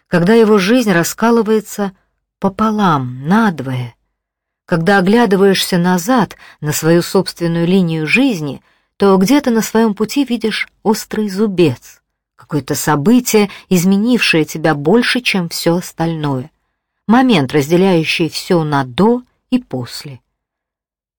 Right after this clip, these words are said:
Возможно, это случается, когда ты встречаешь свою настоящую любовь,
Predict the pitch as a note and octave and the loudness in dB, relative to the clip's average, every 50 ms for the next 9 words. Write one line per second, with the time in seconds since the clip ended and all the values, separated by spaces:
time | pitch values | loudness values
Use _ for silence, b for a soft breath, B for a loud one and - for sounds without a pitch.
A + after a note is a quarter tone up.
0 | _ _ _ _ _ _ _ - E3 F3+ F#3+ F3+ A3 C#4 D#4+ D#4 C4 C#4+ C#4+ C4+ | _ _ _ _ _ _ _ -2 0 2 2 4 4 2 2 2 2 2 2 2
1 | C4 - A3+ - - A3+ G#3+ - - C4+ C#4+ D4 C#4 - - F3+ - D#3+ D3 C#3+ | 2 2 0 2 2 0 0 0 2 0 2 0 -2 -4 -8 -8 -4 -4 -4 0
2 | D3 F3+ F#3+ F#3+ G#3 F#3+ F3 - - F3+ F3 E3+ - G3 G3 G3 F3+ - - D#3 | 0 0 0 0 0 -2 -2 -2 -2 -2 -2 -2 0 -2 -2 -2 -2 -4 -2 -2
3 | D3 D3 C#3+ C#3 B2+ - - D#3 E3 G3+ A3+ G#3+ - - - C3+ B2 B2+ B2+ B2+ | -2 -2 -2 -4 -6 -4 -2 -2 0 0 -2 -2 -2 -2 -2 -2 -4 -4 -6 -4
4 | C3+ E3 G3+ F#3+ - - _ | 0 0 0 0 -2 -10 _